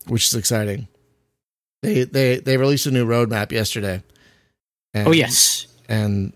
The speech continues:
Speaker 1: and
Speaker 2: And they
Speaker 1: said that
Speaker 2: updated it today.
Speaker 1: Oh, they updated it today. Was it, did they release it yesterday and update it today? Is that why I'm confused?
Speaker 2: Uh, they, they released it on Friday and then updated it today.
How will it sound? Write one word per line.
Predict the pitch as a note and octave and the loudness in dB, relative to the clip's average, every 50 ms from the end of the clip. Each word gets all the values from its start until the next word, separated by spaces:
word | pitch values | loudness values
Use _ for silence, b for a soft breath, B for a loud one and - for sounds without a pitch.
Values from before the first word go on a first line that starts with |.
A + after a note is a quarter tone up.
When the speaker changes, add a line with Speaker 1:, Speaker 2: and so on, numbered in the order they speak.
| _ _ - | _ _ -8
Speaker 1:
and | G#2 G2+ G2+ G2 | -6 -4 -2 0
Speaker 2:
And | D3+ C#3+ | 0 0
they | D3 C#3+ | 2 0
Speaker 1:
said | D#3+ - | 0 0
that | - | 0
Speaker 2:
updated | F#3 E3 D3 D3 C#3 | -2 0 0 -2 -2
it | C3 - | -2 -2
today. | - B2 D3 B2+ G2+ F#2 _ _ _ _ _ _ _ _ _ _ _ _ _ _ - - | 0 2 2 2 0 -4 _ _ _ _ _ _ _ _ _ _ _ _ _ _ -4 -2
Speaker 1:
Oh, | F3+ G3 | 0 0
they | F3 D#3 | 2 2
updated | D#3 F3+ G3+ A#3+ B3 A#3 F#3+ C#3+ | 2 0 2 0 0 0 0 -2
it | B2+ G2 | -4 -4
today. | C#3 A#2+ A#2+ A2 G2 F2+ G2 _ _ _ _ _ _ - | -2 -2 0 0 -2 -4 -6 _ _ _ _ _ _ -4
Was | D3 C#3+ F#3+ | -2 -2 -2
it, | G#3 F#3 F3+ D#3+ F3 | -2 -4 -6 -6 -2
did | C#3+ D#3+ D#3+ | 0 0 2
they | G3 G3+ F#3+ | 2 0 0
release | F3 E3 D3+ E3+ F3+ - | 0 0 0 0 2 2
it | A3 G#3 | 0 0
yesterday | F3+ D3+ D#3+ D#3+ - G3 F#3 F#3 F#3 F#3 D3+ | 0 0 -2 -2 -2 -2 0 2 2 4 2
and | C3 C3 B2+ | 2 2 2
update | C#3+ C#3 C#3+ C#3 | 2 0 0 0
it | C#3 C3 | -2 -4
today? | C3 A#2 A2+ A#2 C3 E3 E3 D3+ D3+ - | -2 0 0 2 0 0 -2 -6 -8 -6
Is | A#2 A2 | -2 -2
that | A#2+ A#2+ | 0 0
why | B2 B2+ B2+ B2 B2+ B2 | 0 0 2 2 2 2
I'm | B2 A#2+ A#2+ A#2 - _ - - - - | 0 0 -2 -6 -8 _ -20 -20 -12 -6
confused? | C3 A#2 G#2 A2 A2+ A#2 B2+ C3+ - - B B B B - | -6 -4 -2 0 0 0 0 0 -4 -8 B B B B 0
Speaker 2:
Uh, | F#3 F#3 F#3 F3 E3+ | 2 2 4 4 2
they, | D#3 D3+ F#3+ F#3+ F#3+ E3+ D#3+ E3+ - _ - | 2 2 2 0 0 -2 -4 -10 -10 _ 0
they | F3+ D#3+ D#3 | 0 0 2
released | C3+ C#3 C#3+ C#3+ A3+ A#3+ - - B3 | 2 0 2 2 2 0 2 0 0
it | - | 0
on | - D#3 C#3 | 2 0 0
Friday | B2 - - - E3 E3+ E3+ D3+ C#3+ A#2 A2 G#2+ | 0 -2 -2 0 2 2 2 2 0 -2 -2 -2
and | A#2+ C3+ C3+ | 0 2 2
then | C3+ C3 | 4 4
updated | B2 B2+ B2 - C#3+ C3 A#2 A#2+ A2+ | 2 2 2 0 -2 0 0 0 -2
it | A2+ A2 - | -2 -4 -6
today. | - A#2+ A2+ - - | -8 -10 -8 -10 -10